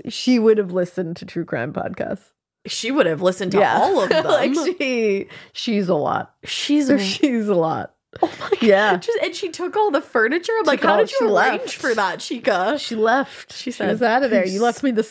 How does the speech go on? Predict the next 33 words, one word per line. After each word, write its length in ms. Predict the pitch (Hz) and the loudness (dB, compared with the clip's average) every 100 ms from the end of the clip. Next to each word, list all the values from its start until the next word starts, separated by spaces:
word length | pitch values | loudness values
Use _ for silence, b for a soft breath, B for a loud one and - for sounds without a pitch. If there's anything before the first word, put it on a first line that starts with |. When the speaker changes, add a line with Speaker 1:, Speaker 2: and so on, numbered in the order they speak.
| - | -4
Speaker 1:
you 140 | 240 | -2
read 180 | 254 269 | 0 0
me 100 | 233 | -2
the 100 | 202 | -4
summaries. 960 | - - 220 254 311 330 359 - - - b | -6 -4 0 0 2 2 0 -2 -16 -20 b
This 320 | - 185 196 190 | -6 -2 2 4
isn't 320 | 185 185 - | 4 2 2
the 60 | |
Speaker 2:
Damn. 40 | 208 | 2
Speaker 1:
marriage 300 | 202 190 202 | 4 2 2
I 120 | 196 196 | 0 0
thought 260 | 202 190 | 2 0
it 80 | 202 | 0
was. 340 | 208 226 269 | 0 0 -2
Speaker 2:
She 140 | - 277 | -2 -4
said, 240 | 254 190 | -4 -2
"For 100 | 202 | -2
better, 320 | 190 202 233 262 | 0 2 2 0
for 160 | 269 | 0
worse, 440 | 190 190 208 269 - | 0 0 0 -2 -6
and 320 | 196 180 175 | -6 -6 -4
no 220 | 175 202 | 0 0
summaries 580 | 247 226 220 170 175 190 | 2 -2 -2 -2 -2 -2
in 80 | 180 | -2
between." 520 | 185 233 214 165 208 | -2 -2 0 0 4
Speaker 1:
No 200 | 220 233 | 4 4
summaries. 800 | 254 226 180 160 - 175 - - | 2 -2 -4 -6 -8 -8 -10 -12
Speaker 2:
Wow, 500 | 175 180 180 175 175 160 | -8 -4 -4 -2 -2 0
what 180 | 185 | 2
a 60 | 320 | 2
wild 440 | 269 185 208 208 180 | 2 0 0 0 0
lady. 340 | 180 220 202 | -2 0 2
Speaker 1:
Yeah. 540 | 202 214 330 415 185 | 4 4 4 2 0